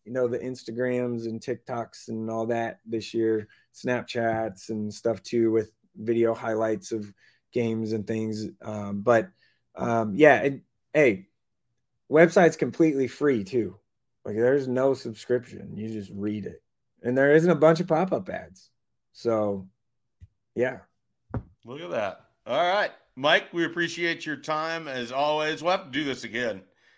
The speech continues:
Speaker 2: Uh, maybe get a couple weeks into the season and we can start dissecting stuff.
Speaker 1: Hey, whenever, whenever, uh, you would like, I'm, I'm game. I, I don't rarely say no to people.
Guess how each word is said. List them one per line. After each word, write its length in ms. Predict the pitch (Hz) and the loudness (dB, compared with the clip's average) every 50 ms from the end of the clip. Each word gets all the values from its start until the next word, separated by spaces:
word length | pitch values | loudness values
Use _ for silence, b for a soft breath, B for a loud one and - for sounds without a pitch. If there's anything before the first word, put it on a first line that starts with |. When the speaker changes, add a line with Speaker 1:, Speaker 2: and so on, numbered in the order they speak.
| B B - | B B -8
Speaker 2:
Uh, 500 | - 110 107 104 101 101 98 98 95 95 - - | -4 -2 -2 -2 -2 -4 -6 -6 -8 -10 -12 -10
maybe 240 | 135 127 127 127 127 | -8 -6 -6 -6 -4
get 160 | 117 127 123 | -2 -2 -2
a 20 | 117 | -2
couple 260 | 120 135 123 120 110 | -4 -6 -6 -6 -6
weeks 240 | 107 117 117 - - | -8 -8 -8 -8 -8
into 200 | 123 117 117 110 | -8 -8 -8 -8
the 100 | 101 95 | -10 -12
season 480 | - - 113 113 123 117 104 107 101 | -12 -12 -10 -10 -8 -8 -8 -10 -10
and 160 | 98 95 90 | -10 -12 -12
we 100 | 92 92 92 | -14 -16 -16
can 100 | 92 _ | -18 _
start 260 | - - 117 101 90 | -10 -6 -6 -6 -6
dissecting 540 | - 95 90 - - 110 104 - - 85 78 | -8 -12 -12 -10 -10 -10 -12 -12 -14 -20 -20
stuff. 260 | - - 87 85 82 _ _ _ _ _ _ _ _ _ - | -18 -16 -16 -16 -16 _ _ _ _ _ _ _ _ _ -2
Speaker 1:
Hey, 260 | 151 156 139 127 - - - | 0 2 2 2 0 -4 -8
whenever, 840 | - 104 143 147 151 156 160 175 170 165 180 180 170 165 - - _ _ | -4 -2 -2 0 2 4 4 6 6 6 6 6 6 4 2 -4 _ _
whenever, 800 | _ 127 127 147 151 170 170 175 170 190 185 185 185 180 - - _ _ _ _ _ - | _ -6 -4 0 2 4 4 4 6 6 6 6 6 4 2 -4 _ _ _ _ _ -8
uh, 340 | - 131 131 120 113 110 - - - _ _ _ _ _ _ _ _ _ | -4 -2 -2 -2 -2 -4 -6 -10 -16 _ _ _ _ _ _ _ _ _
you 500 | - 120 123 131 135 135 131 123 113 98 - - - - | -14 -10 -6 -4 -2 -2 -2 -4 -6 -8 -12 -18 -16 -6
would 200 | 113 120 123 117 | -2 0 0 2
like, 400 | 110 117 113 107 104 101 95 - | 2 0 0 0 0 -2 -4 -6
I'm, 320 | 107 107 101 95 92 95 - | -6 -4 -4 -6 -8 -10 -10
I'm 260 | 95 113 110 107 107 101 | -8 -6 -6 -4 -4 -4
game. 260 | 107 104 98 98 104 | -4 -4 -4 -4 -6
I, 180 | 104 104 95 - _ _ - | -6 -6 -8 -10 _ _ -10
I 80 | 113 107 | -8 -8
don't 380 | 104 104 110 123 123 120 - | -6 -2 -2 0 0 0 0
rarely 420 | 107 120 120 120 120 113 113 107 95 | 2 2 4 4 4 2 0 -2 -4
say 200 | - - 110 107 | -4 -4 -2 -2
no 280 | 101 101 104 101 98 | -2 -2 -2 -4 -4
to 60 | 95 | -6
people. 400 | 92 92 95 190 - - - - | -8 -10 -12 -14 -14 -14 -16 -20